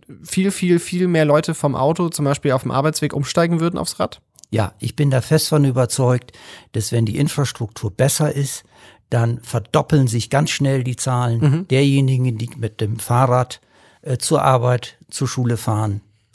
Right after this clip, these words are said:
Speaker 2: Und, äh, da ist enorm viel Potenzial, denn das Krasseste, was ich gehört habe, war von einer älteren Dame, die
Speaker 1: Mhm.
Speaker 2: sagte, „In der Stadt fahre ich mit dem Auto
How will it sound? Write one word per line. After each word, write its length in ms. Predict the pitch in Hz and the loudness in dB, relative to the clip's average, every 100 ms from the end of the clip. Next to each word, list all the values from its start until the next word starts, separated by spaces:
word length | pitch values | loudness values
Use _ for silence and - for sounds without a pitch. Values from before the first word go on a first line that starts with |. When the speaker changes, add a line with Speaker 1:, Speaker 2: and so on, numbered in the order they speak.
| - | -8
Speaker 2:
Und, 580 | 127 117 113 104 - - | -2 0 0 -4 -10 -6
äh, 280 | 107 98 - - - - | -6 -6 -8 -20 -18 -6
da 60 | - | -6
ist 280 | 139 - - | -4 -6 0
enorm 420 | 123 147 175 185 | 2 4 4 4
viel 160 | - 151 | 0 -4
Potenzial, 840 | - 131 127 123 131 120 131 143 - | -4 -4 -2 -2 -2 -2 -2 -8 -4
denn 240 | 123 127 _ _ _ _ _ | -4 -4 _ _ _ _ _
das 180 | 131 - | -8 -6
Krasseste, 580 | - 185 - 196 - 143 | 0 2 2 0 0 -2
was 180 | 147 147 | -2 -2
ich 140 | - | -4
gehört 340 | 143 143 139 | 0 0 0
habe, 180 | 135 120 | -2 0
war 100 | 127 | -2
von 200 | 131 139 | 0 -2
einer 240 | 127 117 - | 0 0 2
älteren 440 | 160 220 170 160 | 2 2 2 2
Dame, 360 | 143 131 135 131 | 2 2 0 -2
die 80 | 131 | 0
Speaker 1:
Mhm. 40 | |
Speaker 2:
sagte, 460 | 135 127 202 135 117 - - _ _ _ _ | 4 4 0 -4 -6 -8 -20 _ _ _ _
„In 140 | 135 | 0
der 100 | 120 | 2
Stadt 400 | 107 - 202 196 | 0 0 -2 -2
fahre 220 | - 170 160 | -2 0 0
ich 140 | - | 0
mit 140 | 147 - | -4 -2
dem 120 | 123 | -4
Auto 640 | - 196 151 - 117 254 | 0 2 2 0 -4 -4